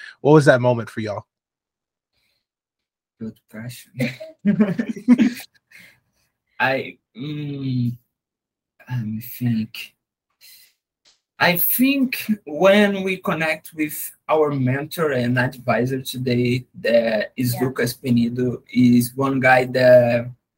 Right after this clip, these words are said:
Speaker 2: is, like, one of the pioneers of streetwear in Brazil. I
Speaker 1: Yeah.
Speaker 2: think he created the first portal of streetwear. He
Speaker 1: Oh, wow.
Speaker 2: grew, he grew up in
Speaker 3: New
Speaker 2: New
Speaker 3: York.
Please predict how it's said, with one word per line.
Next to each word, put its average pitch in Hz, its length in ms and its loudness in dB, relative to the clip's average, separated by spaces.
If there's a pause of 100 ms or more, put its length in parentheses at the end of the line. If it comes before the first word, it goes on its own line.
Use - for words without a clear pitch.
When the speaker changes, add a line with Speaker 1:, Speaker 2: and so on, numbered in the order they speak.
(140)
Speaker 2:
is, 120 220 -4
like, 117 440 2
one 147 300 0
of 139 320 -4
the 123 400 0 (1000)
pioneers 147 640 2
of 131 160 0
streetwear 135 800 -2
in 135 120 -2
Brazil. 135 760 2 (240)
I 143 60 0
Speaker 1:
Yeah. 120 160 0
Speaker 2:
think 185 180 -2
he - 200 -20
created 151 420 0
the 123 100 -2
first 151 480 -4
portal 135 460 0
of 117 160 6
streetwear. 123 720 0 (500)
He 151 380 2
Speaker 1:
Oh, 131 100 0
wow. 120 140 0
Speaker 2:
grew, - 180 6 (460)
he 151 140 -16
grew 175 320 2 (120)
up 151 320 4
in 143 420 -8 (140)
Speaker 3:
New 151 180 2
Speaker 2:
New 240 60 0
Speaker 3:
York. 156 260 8